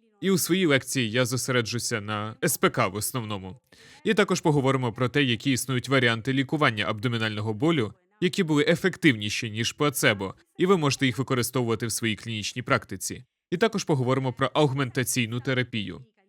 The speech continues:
Я вирішила почати з клінічного випадку, для того, щоб все було в практиці. Це жінка, я її побачила у дві тисячі вісімнадцятому році в своїй клініці, сорок сім років, жінка,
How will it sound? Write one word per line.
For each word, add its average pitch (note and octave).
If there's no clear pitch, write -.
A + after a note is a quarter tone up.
Я G3+
вирішила G#3
почати C#3
з C3
клінічного B2
випадку, A2+
для A2
того, D3
щоб B2+
все -
було A2+
в A2
практиці. G#2
Це G#3+
жінка, B2+
я C#3
її A#2
побачила A#2
у A2
дві A#2
тисячі -
вісімнадцятому A#2
році A2+
в G2+
своїй A#2
клініці, G#2
сорок D3+
сім A#2
років, A#2
жінка, B2